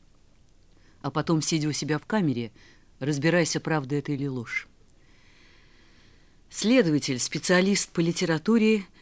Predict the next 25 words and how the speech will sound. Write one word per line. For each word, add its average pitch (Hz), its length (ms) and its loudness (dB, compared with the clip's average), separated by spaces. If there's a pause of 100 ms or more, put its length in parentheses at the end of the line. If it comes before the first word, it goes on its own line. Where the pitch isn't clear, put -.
(240)
усиленно 220 680 4
щеголял 190 640 0
своей 175 400 2
осведомленностью. 151 1400 -2
Всех - 360 -2
он, 131 180 2
мол, 120 180 -2
знает 127 420 0
и 139 120 -12
в - 120 -18
курсе 151 560 0 (400)
всех - 540 0
ваших 113 420 -8
дел. 117 300 -6 (1300)
Он 220 100 4
старался 247 420 2
создать 208 440 2
впечатление, 196 800 2
что - 220 -6
все - 240 2
наши 214 260 0
знакомые 208 720 4
бывали 190 460 2
у 127 100 0
него, 120 420 -2